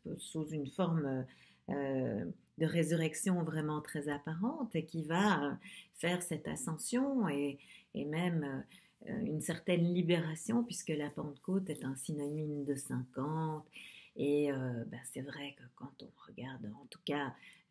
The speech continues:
euh, de Pâques jusqu'à la Pentecôte, il y a cinquante jours. Et quand on étudie un petit peu la Kabbale mystique, ben, on sait que, euh, cinquante, c'est un synonyme de libération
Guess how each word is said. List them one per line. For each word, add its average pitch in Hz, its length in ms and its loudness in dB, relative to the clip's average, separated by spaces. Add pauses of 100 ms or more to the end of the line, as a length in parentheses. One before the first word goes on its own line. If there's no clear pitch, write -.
euh, - 320 -4
de 156 180 0
Pâques 151 440 0
jusqu'à 147 340 -4
la 135 120 -4
Pentecôte, 151 580 -2
il - 20 -8
y - 40 -4
a - 60 -8
cinquante 117 500 -4
jours. 170 400 0 (340)
Et - 80 -6
quand 156 280 -4
on 165 140 2
étudie 185 400 4
un 165 80 2
petit - 260 -8
peu 175 80 4
la 156 160 2
Kabbale 151 380 0
mystique, 151 560 -2
ben, 131 260 -2
on - 40 -8
sait 160 360 0
que, - 80 -6 (800)
euh, 50 460 -8 (560)
cinquante, 156 680 0
c'est 120 240 -8
un 147 100 -4
synonyme 175 840 8
de 202 120 12
libération 185 1000 8